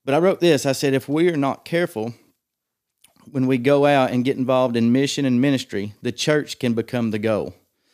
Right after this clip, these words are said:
The church was never to be the goal. The church is a temporary tool established by Jesus to teach people about the King, to disciple them in kingdom living, and then to send them out for the expansion of the kingdom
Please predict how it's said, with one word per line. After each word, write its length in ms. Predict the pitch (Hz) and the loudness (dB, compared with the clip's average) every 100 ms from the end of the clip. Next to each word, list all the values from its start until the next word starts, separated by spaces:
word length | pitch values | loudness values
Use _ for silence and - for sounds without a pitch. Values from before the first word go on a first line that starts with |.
| _ _ | _ _
The 80 | 123 | -8
church 340 | 113 147 160 127 | -2 0 0 0
was 140 | 113 | -2
never 320 | 117 147 135 | 0 2 0
to 80 | 117 | 0
be 140 | 107 | -2
the 120 | 101 98 | -2 -2
goal. 320 | 104 104 113 | -2 -4 -6
The 100 | 113 | -8
church 440 | - 139 151 - - | -2 0 -2 -4 -8
is 120 | 117 | -4
a 80 | 110 | -4
temporary 600 | - 160 151 151 151 135 | -4 -6 -4 -2 0 -2
tool 360 | - 147 139 117 | -4 -4 -2 -4
established 560 | - 123 135 135 131 | -4 -2 -2 -2 -6
by 140 | 117 107 | -4 -4
Jesus 480 | 101 127 120 107 - | -2 -4 -4 -8 -8
to 80 | 110 | -10
teach 360 | - 156 - | -6 -8 -6
people 400 | - 117 - 110 | -6 -6 -4 -6
about 300 | 113 117 117 104 | -4 -4 -4 -6
the 60 | |
King, 460 | - - 123 98 95 _ _ _ - | -10 -4 -4 -4 -8 _ _ _ -6
to 80 | 131 | -4
disciple 560 | 113 - 139 151 156 | -4 0 0 0 -2
them 340 | 143 143 143 117 | 0 0 0 -2
in 140 | 113 | -6
kingdom 440 | - 139 147 165 | -6 -6 -4 -2
living, 380 | 151 127 110 123 - _ _ _ _ _ _ _ _ | 0 0 0 -4 -8 _ _ _ _ _ _ _ _
and 160 | 117 123 | 0 2
then 160 | 117 | 2
to 60 | 101 | -2
send 360 | - 139 143 | -2 0 2
them 160 | 151 151 | 2 0
out 380 | 131 123 113 - | 0 0 -2 -6
for 120 | 127 | -6
the 120 | 113 | -4
expansion 680 | 104 - 127 127 120 127 123 | -6 -6 -4 -2 -4 -4 -6
of 100 | 120 113 | -6 -8
the 80 | |
kingdom 580 | 110 - 127 120 117 113 | -8 -4 -4 -2 -4 -6